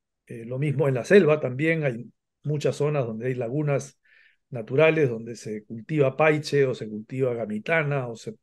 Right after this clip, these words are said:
se cultivan las especies locales. De modo que la acuicultura también ha evolucionado, eh, y, y puede utilizarse cualquier cuerpo de agua que tenga condiciones naturales,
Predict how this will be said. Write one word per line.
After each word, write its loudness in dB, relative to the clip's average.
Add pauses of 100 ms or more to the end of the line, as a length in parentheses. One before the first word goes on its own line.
se -12
cultivan -2
las -12
especies -6
locales. -4 (440)
De -6
modo 4
que 2
la 4
acuicultura 2
también 4
ha 6
evolucionado, 2 (560)
eh, -10
y, -8
y -4 (180)
puede 8
utilizarse 2
cualquier 4
cuerpo 4
de 2
agua 2
que -4
tenga -2
condiciones -4
naturales, -2